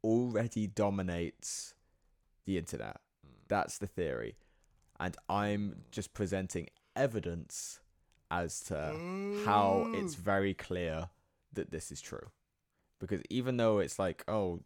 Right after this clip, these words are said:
Speaker 1: based on this, there's more human traffic," it's like, but what are you classing as human? How do you decipher what's human and what's a bot? Because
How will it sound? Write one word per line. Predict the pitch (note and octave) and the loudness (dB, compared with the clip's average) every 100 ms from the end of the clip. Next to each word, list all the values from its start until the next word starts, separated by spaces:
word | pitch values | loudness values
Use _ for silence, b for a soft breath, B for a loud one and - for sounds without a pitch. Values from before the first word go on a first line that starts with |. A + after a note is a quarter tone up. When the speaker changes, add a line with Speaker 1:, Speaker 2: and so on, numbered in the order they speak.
| - - - | -16 -14 -4
Speaker 1:
based | G2 F#2+ F#2+ | -2 -2 -4
on | F2+ | 0
this, | G2 F#2 | 0 0
there's | F2 F2 | -2 -2
more | F#2+ E2+ | -2 -2
human | - A#2+ G#2+ | 0 0 0
traffic," | E2+ C#2+ - A#1 - - b b b - | -2 -6 -6 -8 -10 -16 b b b -10
it's | G2+ G2+ | -4 0
like, | F2+ - | 0 0
but | G#2 E2+ | -2 -2
what | F#2 G2+ | 2 2
are | G2+ | 2
you | F#2 | -2
classing | F2+ - F#2+ F2+ - F#2 E2+ | -4 -2 0 0 -2 -6 -6
as | - | -8
human? | - F2+ D2+ | -6 -6 -4
How | F2+ G2 | -2 0
do | G2+ A2 | 0 0
you | G#2 | -4
decipher | - - G2+ G2 F#2+ F#2 | -4 -6 -2 -2 -2 -6
what's | E2+ F2+ - - | -4 -4 -6 -8
human | F#2+ F2 D#2+ D2+ b b b b | -6 -6 -6 -10 b b b b
and | F2 E2 | -8 -6
what's | E2 D#2+ - - - - _ _ _ _ _ _ - - - | -4 -4 -6 -12 -12 -14 _ _ _ _ _ _ -20 -16 -8
a | F#2 | -8
bot? | - E2+ - _ | -4 -4 -4 _
Because | A3 - C3 | -6 0 -2